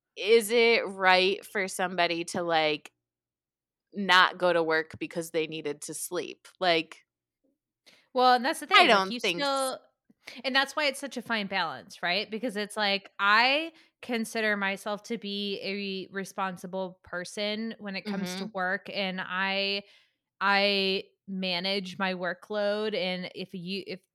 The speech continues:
Speaker 2: something is expected of me, it gets done, whether, you know, I had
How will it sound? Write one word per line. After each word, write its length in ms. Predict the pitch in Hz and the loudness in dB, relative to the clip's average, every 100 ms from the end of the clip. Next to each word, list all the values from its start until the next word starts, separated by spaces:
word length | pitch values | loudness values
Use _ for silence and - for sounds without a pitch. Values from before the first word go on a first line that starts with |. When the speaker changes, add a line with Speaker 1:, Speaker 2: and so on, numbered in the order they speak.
| _ _ - | _ _ -14
Speaker 2:
something 500 | - 180 202 220 214 | -8 -8 -6 -4 -2
is 200 | 208 202 | -4 -6
expected 500 | - 185 180 247 233 | -10 -10 -8 -6 -4
of 200 | 240 254 | -6 -6
me, 420 | 262 262 254 - | -4 -4 -4 -6
it 200 | 185 190 | -8 -6
gets 280 | 226 202 - | -6 -8 -6
done, 500 | 196 180 196 247 247 | -4 -2 -2 -4 -8
whether, 680 | - 190 190 196 190 185 175 - | -6 -4 -2 -2 0 -2 -4 -6
you 100 | 208 | -8
know, 160 | 180 | -6
I 120 | 170 196 | -6 -6
had 400 | 202 202 196 | -4 -6 -8